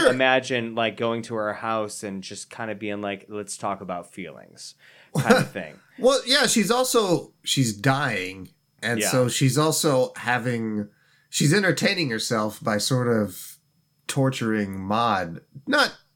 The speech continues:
Speaker 1: to that degree, but she's, she likes m-, riling her up, poking the bear, so to say.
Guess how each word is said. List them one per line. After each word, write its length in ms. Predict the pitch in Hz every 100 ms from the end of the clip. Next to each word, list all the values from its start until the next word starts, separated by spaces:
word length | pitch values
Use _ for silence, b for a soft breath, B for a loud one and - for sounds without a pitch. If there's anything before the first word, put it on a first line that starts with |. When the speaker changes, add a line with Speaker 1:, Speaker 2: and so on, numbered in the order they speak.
| _ _ _ -
Speaker 1:
to 340 | 175 147 113
that 240 | 110 110 -
degree, 380 | 110 139 135
but 240 | 104 107 101
she's, 480 | - 120 104 - b b b b b _ - _ _ _ _
she 180 | - 151
likes 400 | 151 151 135 -
m-, 240 | 135 131 - -
riling 580 | 135 170 175 175 170 160
her 180 | 151 156
up, 400 | 135 92 - -
poking 340 | 139 135 131
the 60 | 110
bear, 340 | 123 120 98
so 200 | - 90
to 60 | 78
say. 540 | - 85 73 65 -